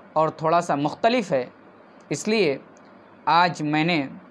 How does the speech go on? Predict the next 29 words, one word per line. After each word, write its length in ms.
मुनासिब 420
समझा 420
कि 160
ईद 200
उल 160
फ़ित्र 340
की 220
नमाज 460
का 240
तरीक़ा 540
बता 320
दिया 240
जाए, 240
ताकि 320
हर 240
शख्स 340
बआसानी 720
अपने 300
घर 240
में 260
ईद 180
उल 100
फ़ित्र 360
की 180
नमाज 520
अपने 260
परिवार 440
के 160
साथ 220